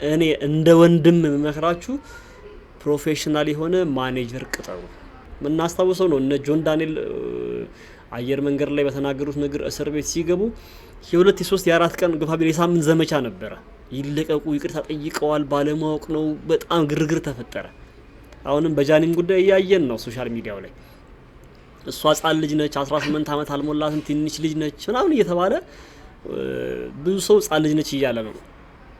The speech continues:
ህጻን ብትሆን እንኳን እንደ ህጻን የምትዳኝበት ህግ አለ። ያንን ለማለት ነው። የዛሬው የነየታ ፕሮግራሜ ይህንን ይመስላል። ክቡራን ቤተሰቦች ማስተላለፈው መልእክት ከጠቀማችሁ፣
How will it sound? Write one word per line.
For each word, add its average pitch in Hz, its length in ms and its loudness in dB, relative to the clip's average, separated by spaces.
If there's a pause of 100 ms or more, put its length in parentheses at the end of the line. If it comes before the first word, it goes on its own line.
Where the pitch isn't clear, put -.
(320)
ህጻን 220 420 0
ብትሆን 226 400 2
እንኳን 240 320 -2 (260)
እንደ 156 280 -4
ህጻን 180 300 -4
የምትዳኝበት 147 720 -4
ህግ 139 260 -6
አለ። 98 180 -8 (540)
ያንን 175 340 2
ለማለት 208 400 6
ነው። 226 180 8
የዛሬው 180 460 2
የነየታ 175 480 2
ፕሮግራሜ 170 380 -2
ይህንን 175 300 0
ይመስላል። 175 320 -2
ክቡራን 156 340 -2
ቤተሰቦች 190 440 0 (600)
ማስተላለፈው 170 720 2
መልእክት 175 420 0 (140)
ከጠቀማችሁ፣ 156 840 -4